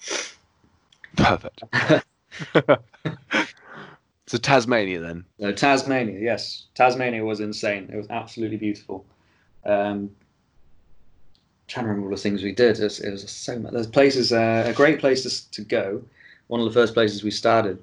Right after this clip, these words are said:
Speaker 2: was, um, Frasient National Park, which
Speaker 1: Okay.
Speaker 2: has a place called the Bay of Fires, which essentially is just loads of rocks that look all red and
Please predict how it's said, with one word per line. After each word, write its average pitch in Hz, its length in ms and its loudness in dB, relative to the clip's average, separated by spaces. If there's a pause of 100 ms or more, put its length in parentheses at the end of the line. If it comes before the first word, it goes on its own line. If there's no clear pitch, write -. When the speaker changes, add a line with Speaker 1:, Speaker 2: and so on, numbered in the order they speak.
Speaker 2:
was, 107 300 -4
um, 101 300 -2
Frasient 113 520 2
National 107 320 -2
Park, 101 380 -2 (720)
which 107 220 0
Speaker 1:
Okay. 107 100 4 (300)
Speaker 2:
has - 160 -16
a 110 80 -4
place 110 320 4
called 104 180 -2
the 104 60 0
Bay 110 220 4
of 104 120 -2
Fires, 95 400 -4 (1300)
which 107 120 -6
essentially 123 440 2
is 104 140 4
just 107 160 -4
loads 110 320 4
of 101 120 -4
rocks 110 300 2
that 104 100 -2
look 101 260 -4
all 101 300 -2
red 104 260 4
and 98 300 -6